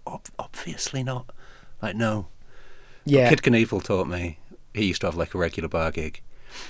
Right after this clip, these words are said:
Speaker 1: And I was talking to him about it and he's like, "Oh, just say yeah." It's like, pat 'em on the back, congratulate them on their amazing taste. I'm like, "Yeah, definitely, pal. A hundred percent.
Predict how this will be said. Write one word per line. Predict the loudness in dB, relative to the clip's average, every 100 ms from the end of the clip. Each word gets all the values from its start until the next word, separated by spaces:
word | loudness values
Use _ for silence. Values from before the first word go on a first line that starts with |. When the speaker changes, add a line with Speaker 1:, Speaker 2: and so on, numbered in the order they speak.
| -14 -16 -16 -14 -14 -14 -16 -8
Speaker 1:
And | -4
I |
was | -2
talking | 0 -2 -2
to | -4
him | -4
about | 0 0
it | 0 -2
and | -4
he's | -2
like, | 2 0 0 -10 -20 -18 -4 4
"Oh, | 4
just | 4 2
say | 6 6
yeah." | 6 4 -16 -6
It's | -4 2
like, | 2 0 -6 -4 4
pat | 8
'em | 8
on | 8
the |
back, | 6 4 0 -14 -8
congratulate | -2 4 4 4 0 0
them | 0
on | -2
their | 0 0
amazing | 0 0 0 0
taste. | 0 0 0
I'm | -4
like, | -6
"Yeah, | -8 -6
definitely, | -6 -4 -4 -6
pal. | -10 -14 -14 -14
A | -4
hundred | 2 4 2 -2
percent. | 4 4 4